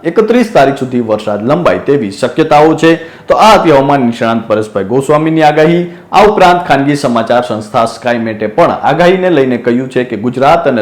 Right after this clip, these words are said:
રાજસ્થાનમાં હજુ પણ ભારે વરસાદ પડવાની શક્યતાઓ ઓછી છે. આ ઉપરાંત ગુજરાત વિશે સ્કાયમેટનું કહેવું છે કે પૂર્વ ગુજરાતમાં વરસાદના સંકેત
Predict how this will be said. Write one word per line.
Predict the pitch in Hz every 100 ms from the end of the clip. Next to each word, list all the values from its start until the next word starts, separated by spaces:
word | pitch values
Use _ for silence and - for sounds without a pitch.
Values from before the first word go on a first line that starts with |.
| 104
રાજસ્થાનમાં | 127 170 175 131 113 98 - - - 135
હજુ | 175 240
પણ | 214 196 135
ભારે | 131 117
વરસાદ | 117 135 147 143
પડવાની | 117 110 107 104
શક્યતાઓ | 131 127 113 107 107 104 135
ઓછી | 143 175 170
છે. | 175 180 - - -
આ | 202 202
ઉપરાંત | 196 175 175 151 110 120
ગુજરાત | 143 156 180 160
વિશે | 151 160
સ્કાયમેટનું | 151 135 120 117 127 120
કહેવું | 131 131 131
છે | 127 117
કે |
પૂર્વ | 113 170 202 208
ગુજરાતમાં | 160 143 139 139 127 127
વરસાદના | 110 110 110 110 104
સંકેત | 151 165 131